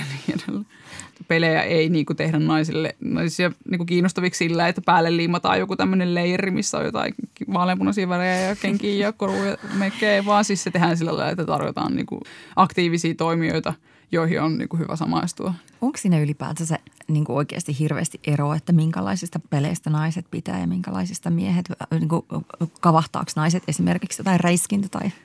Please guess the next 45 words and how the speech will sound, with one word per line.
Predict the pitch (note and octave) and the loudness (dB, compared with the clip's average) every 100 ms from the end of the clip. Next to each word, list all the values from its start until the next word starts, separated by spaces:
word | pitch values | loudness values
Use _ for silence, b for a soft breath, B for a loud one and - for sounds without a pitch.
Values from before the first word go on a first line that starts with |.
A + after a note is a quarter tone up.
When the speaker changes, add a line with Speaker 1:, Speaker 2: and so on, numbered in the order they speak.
| - | 4
Speaker 1:
Niin | C#4 | 6
me | E4+ | 6
just | F#4 - | 4 2
keskusteltiin | D#4 - - F#3 F3 F3 | 0 0 0 0 2 0
tästä | F3+ - | 2 6
tänä | G3 F3+ | 8 8
aamuna | E3 E3 | 6 2
mun | E3+ E3 | 0 0
isän | F#3 F3+ D#3 | 2 4 2
kanssa | C#3+ D3+ E3+ - | 0 -4 -4 -6
ja | - | -8
tuota... | - D#3+ D3+ F3 - B B B B | -6 -6 -6 -8 -10 B B B B
Ja | E3 D#3+ - | 2 2 2
niinku | D#3+ E3 | -2 0
mun | D#3+ | 2
isä | D#3+ E3+ | 4 4
oli | E3+ | 2
silleen, | E3+ E3 D#3+ | 2 2 2
niinku, | D3+ C#3 | 2 0
että | F3+ G#3 | -2 -2
totta | F#3+ | 2
kai | F#3+ | 4
miehet | F3+ F#3+ E3+ | 6 4 2
tykkää | F#3+ - F3+ F3 | -4 0 2 2
niinku | D#3+ E3 F3+ - | -2 -4 -6 -2
räiskinnästä, | G3 F3 E3+ E3+ F3 | 2 2 2 -2 -2
kun | F3 F3 | -4 -2
niillä | E3+ E3+ | 0 0
on | E3+ | 0
sellainen | F3 E3+ E3 D#3+ | 0 0 0 0
tausta, | F3+ G3 E3 F3+ F#3 | 4 2 2 0 0
että | F3+ | 0
ne | D#3+ | 0
on | D#3+ | 0
monesti | E3+ E3+ F3 D#3+ | 0 0 -2 -2
niinku | D#3+ E3 - - B B B - | -2 -2 -6 -14 B B B 0
käynyt | E3+ F3 D#3+ | 2 4 6
armeijaa | E3 E3+ D#3+ D#3+ D#3+ | 4 4 4 4 4
ja | D3 C#3 | 2 0
silleen | D#3+ D#3 D3+ | -2 0 2
historiassa | E3+ E3 - D#3+ D#3 E3 - | 2 0 0 0 0 -2 0
niinku | D3 D3+ E3+ D3+ - - | 0 0 -2 -6 -10 -6
niin | D#3+ D#3+ | -2 0
edelleen. | D#3+ D#3+ D#3+ D#3 | 0 0 0 0
Ja, | E3 | -4